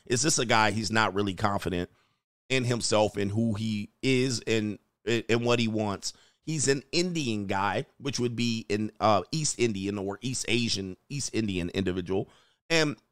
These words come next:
technically, a lot of those guys are what you would pers-, consider simps. They're kind of passive aggressive. They're not really overtly, they're, you're rarely gonna find one overtly masculine. Thus,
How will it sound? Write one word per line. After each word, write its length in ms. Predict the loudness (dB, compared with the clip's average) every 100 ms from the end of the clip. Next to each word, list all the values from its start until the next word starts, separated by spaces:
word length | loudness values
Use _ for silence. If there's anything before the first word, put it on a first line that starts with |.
| _ _ -4
technically, 560 | 2 2 2 -4 2 4
a 60 |
lot 200 | 6 6 6
of 80 |
those 220 | 6 4 6
guys 340 | 6 6 4
are 240 | 0 0 -4 2
what 220 | 2 4
you 80 | 4
would 180 | 4
pers-, 220 | 4 0 -2
consider 460 | -4 -2 0 0 0
simps. 540 | 2 2 0 -4 -8 _ _ _ _
They're 240 | 4 4 2
kind 280 | 0 2 2
of 160 | 0
passive 640 | 2 2 2 0 -2 -2 -4 0
aggressive. 600 | 2 2 2 -2 -8 -14 _ _ _ 0
They're 100 | 2
not 280 | 4 2 4
really 300 | 2 2 2
overtly, 640 | 2 4 2 0 -2 -6 -2
they're, 200 | 0 0 -2
you're 180 | -2 2
rarely 260 | 4 4
gonna 180 | 2 2
find 320 | 4 2 2
one 160 | -2 0
overtly 600 | 2 2 4 4 4 0
masculine. 680 | 2 2 2 0 -6 -8 -10 _ _ _ _ _ 2
Thus, 320 | 4 2